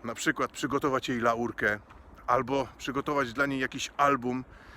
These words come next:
z waszymi zdjęciami, żeby mogła was wspominać, albo chociażby jedno zdjęcie z wami. Zresztą o tym najlepiej, jak porozmawiacie ze swoimi rodzicami. Jak podziękować cioci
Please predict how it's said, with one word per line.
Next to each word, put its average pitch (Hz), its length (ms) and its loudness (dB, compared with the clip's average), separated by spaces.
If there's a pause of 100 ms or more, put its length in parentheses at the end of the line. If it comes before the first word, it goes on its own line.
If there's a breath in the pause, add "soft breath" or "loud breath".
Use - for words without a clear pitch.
(260 loud breath)
z 107 80 -12
waszymi 143 380 0
zdjęciami, 139 500 0
żeby 131 180 -2
mogła 131 280 2
was 123 260 -2
wspominać, 131 720 -2 (600 loud breath)
albo 220 220 4
chociażby 208 400 0
jedno 113 320 4
zdjęcie 101 540 -4
z 117 60 -12
wami. 98 300 -4 (580 loud breath)
Zresztą 170 480 2
o - 80 -4
tym 202 180 -2
najlepiej, 175 320 2
jak 165 140 0
porozmawiacie 151 580 -2
ze 139 100 -2
swoimi 135 320 -2
rodzicami. 110 540 -2
Jak 185 280 4
podziękować 139 800 -2 (380)
cioci 165 500 -2